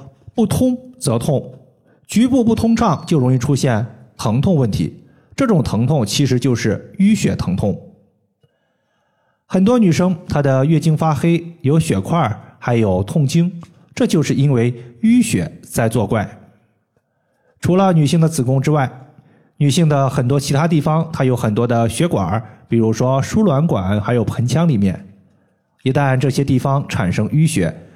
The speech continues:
就会导致疼痛。所以我们要找到一个穴位，它可以帮助我们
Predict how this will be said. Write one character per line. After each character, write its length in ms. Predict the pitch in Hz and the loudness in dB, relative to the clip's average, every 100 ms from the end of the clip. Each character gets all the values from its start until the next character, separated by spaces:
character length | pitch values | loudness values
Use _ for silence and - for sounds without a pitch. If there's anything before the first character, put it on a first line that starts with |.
| _ | _
就 120 | - 110 | -4 -2
会 100 | 107 | 0
导 180 | 90 | -2
致 400 | 87 117 98 - - | -2 -2 -4 -6 -10
疼 200 | - 92 | -4 -4
痛。 240 | - 147 - - _ _ _ _ _ _ _ _ - | -2 -4 -4 -20 _ _ _ _ _ _ _ _ -8
所 140 | 220 | 0
以 60 | 254 | 2
我 120 | 247 | 2
们 120 | 139 | 2
要 140 | 180 165 | 2 2
找 200 | 151 92 | 0 -2
到 160 | 113 | 0
一 60 | 120 | 0
个 120 | 123 | 0
穴 240 | 156 - 95 | -2 0 0
位， 280 | 120 104 - | 0 -2 -8
它 140 | - 143 | -6 -4
可 120 | 131 | -2
以 60 | 123 | -2
帮 240 | 156 175 | 0 0
助 120 | 175 | 0
我 80 | 123 | 0
们 180 | 98 | 0